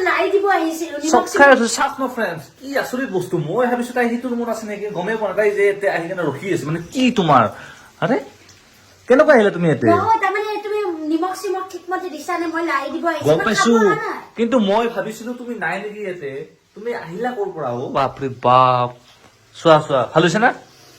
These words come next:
Speaker 1: অ' মাই গড, আজি মৃদুস্মিতা আৰু মিষ্টাৰ ৰাজে খাব ছাগলী মাংস। কি মজা, কালাৰ চাওক, কালাৰ চাওক, কি টেষ্টি, মানে মই কৈছো নহয়।
Speaker 2: আৰু
Speaker 1: আৰু
Speaker 2: তোমাৰ কাৰণে মই এইখিনি ধুনীয়াকৈ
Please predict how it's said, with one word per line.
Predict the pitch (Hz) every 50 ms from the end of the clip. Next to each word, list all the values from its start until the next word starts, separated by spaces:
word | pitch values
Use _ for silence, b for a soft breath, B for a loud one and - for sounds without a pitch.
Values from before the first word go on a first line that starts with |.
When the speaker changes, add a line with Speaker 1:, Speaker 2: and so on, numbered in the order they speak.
| b b b b _ 254
Speaker 1:
অ' | 262 269 277 311 330 339 330 320 294
মাই | 277 277 277 285 302 311 247 214
গড, | 277 262 254 262 269 - - 233 254
আজি | 254 294 294 254 254 277
মৃদুস্মিতা | 359 453 480 494 523 554 554 466 415 381 381 339 311 294
আৰু | 294 302 285 277
মিষ্টাৰ | 320 330 320 - 320 285 277 247 240 254
ৰাজে | 277 349 359 349 349 330 -
খাব | - 294 - 277 277 277 - -
ছাগলী | - 466 - 381 339 403 370 381 359 330 320
মাংস। | 330 330 320 - 320 320 285 269 - B B B B B B B B B B B B B B B -
কি | 294 320 330 349 330 285 247
মজা, | 247 247 254 277 302 302 -
কালাৰ | 311 311 320 359 349 -
চাওক, | 320 262 208 196 - 233
কালাৰ | 262 277 302 320 - -
চাওক, | 302 254 226 - -
কি | 277 262 - 311
টেষ্টি, | 285 269 262 - - - - 330
মানে | 311 285 262 254 247 254
মই | 277 285
কৈছো | 294 277 285 - 339 311
নহয়। | 294 - 302 330 - - B B B B B B B B - -
Speaker 2:
আৰু | - 175
Speaker 1:
আৰু | 180 - -
Speaker 2:
তোমাৰ | 208 208 214 214 214
কাৰণে | 208 214 202 202
মই | 202 208 202
এইখিনি | - 196 196 - -
ধুনীয়াকৈ | - 156 165 165 180